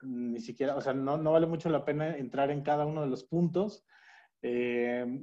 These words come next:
simplemente para que ustedes lo puedan revisar. Y yo sí les hago la invitación, si hay algo que consideran pertinente incorporar, eh, adelante. Me parece que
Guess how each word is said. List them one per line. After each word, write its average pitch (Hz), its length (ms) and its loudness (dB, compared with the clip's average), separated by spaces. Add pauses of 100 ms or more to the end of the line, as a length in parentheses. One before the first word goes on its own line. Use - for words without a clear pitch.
simplemente 147 800 2
para 127 240 0
que - 120 -2
ustedes 139 260 0
lo 147 120 0
puedan 139 280 2
revisar. 156 640 0 (760)
Y 165 380 8 (260)
yo 147 160 8
sí 147 140 2
les 147 180 6
hago 143 160 6
la 139 100 8
invitación, 151 880 2
si - 220 2
hay 156 200 10
algo 160 440 8
que 131 140 2
consideran 139 760 2
pertinente 131 500 -2
incorporar, 123 840 -2 (580)
eh, 104 280 -4
adelante. 135 520 4
Me 127 120 0
parece 135 400 2
que 131 500 4